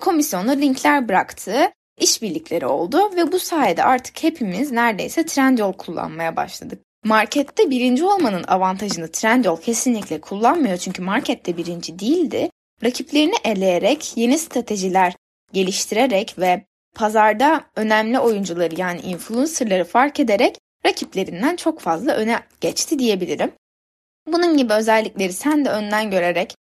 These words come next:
trendleri takip ederek rakiplerinle aslında ezeli bir rekabet noktasına gelebilirsin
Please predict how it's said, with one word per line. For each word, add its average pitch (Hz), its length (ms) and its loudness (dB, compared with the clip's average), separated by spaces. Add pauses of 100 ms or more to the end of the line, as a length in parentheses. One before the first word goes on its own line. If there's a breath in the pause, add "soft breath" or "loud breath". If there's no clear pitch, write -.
(180)
trendleri 214 500 0
takip 196 380 0
ederek 202 480 -2
rakiplerinle 269 920 0 (160)
aslında 240 580 0 (480)
ezeli 269 540 0
bir 269 180 -4
rekabet 233 560 0
noktasına 220 520 -2
gelebilirsin 208 800 -4